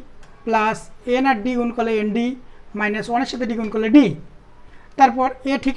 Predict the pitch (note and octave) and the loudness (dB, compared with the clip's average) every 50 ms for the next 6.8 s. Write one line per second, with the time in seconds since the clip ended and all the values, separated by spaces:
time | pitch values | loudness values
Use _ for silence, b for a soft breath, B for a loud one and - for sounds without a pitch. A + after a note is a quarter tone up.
0 | C#4 C4 A#3+ C4 C4 B3+ B3+ C4+ - - - - - - - - - B3 B3+ C4 | 0 0 2 2 4 4 4 2 0 -4 -10 -20 -20 -20 -20 -4 -2 2 2 4
1 | C4 A#3+ C4 C4 C4+ C#4 - b b b b b - - B3+ B3 C4+ B3+ B3+ B3 | 4 4 4 2 2 0 -4 b b b b b -8 -4 0 0 0 2 2 2
2 | B3 B3+ A#3+ A#3 B3+ A#3 C4 B3 B3 B3 B3 - B3 - - C4 B3+ B3+ C4 B3+ | 2 2 0 -2 0 0 0 0 0 -2 0 0 -2 0 0 0 0 0 2 0
3 | B3 C#4 - b b b b b b - A#3+ A#3 A#3+ A#3+ A#3+ B3+ A#3+ A3+ A3 A#3+ | 0 0 -2 b b b b b b -4 0 2 2 2 2 0 -2 -2 -2 0
4 | G#3 G3+ G3+ A#3 A3+ A3+ G#3+ F#3 D#3 D#3 - - - b b b b b b b | -2 -2 -2 -2 0 0 0 0 -2 -4 -8 -14 -20 b b b b b b b
5 | b b b b - C4+ B3+ D#4+ F4 D#4+ E4+ E4 D#4+ D4+ E4+ D#4 D#4 D#4 D4 B3 | b b b b -2 0 2 4 4 4 4 2 2 4 4 6 6 8 8 8
6 | A#3 C#4+ - - b b b b b - - - C4+ C4 C4+ | 8 8 4 0 b b b b b -12 -4 0 2 4 6